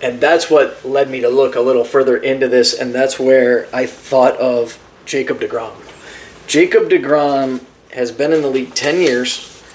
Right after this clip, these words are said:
He's thirty-five years old, and he's got eighty-four wins. I don't think anybody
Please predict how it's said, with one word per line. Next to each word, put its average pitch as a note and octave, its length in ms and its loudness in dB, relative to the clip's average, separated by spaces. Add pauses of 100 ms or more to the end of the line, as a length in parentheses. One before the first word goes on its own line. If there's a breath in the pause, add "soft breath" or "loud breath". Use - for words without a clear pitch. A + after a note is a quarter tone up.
(640 loud breath)
He's - 220 -4
thirty-five D#3+ 640 2
years D3+ 220 -2
old, C3 220 0
and C3 80 -14
he's A#2 120 -10
got A#2+ 240 -6
eighty-four B2+ 500 -4
wins. - 520 -8 (120)
I C#3 60 -2
don't D3+ 160 2
think - 340 -2
anybody C3+ 760 0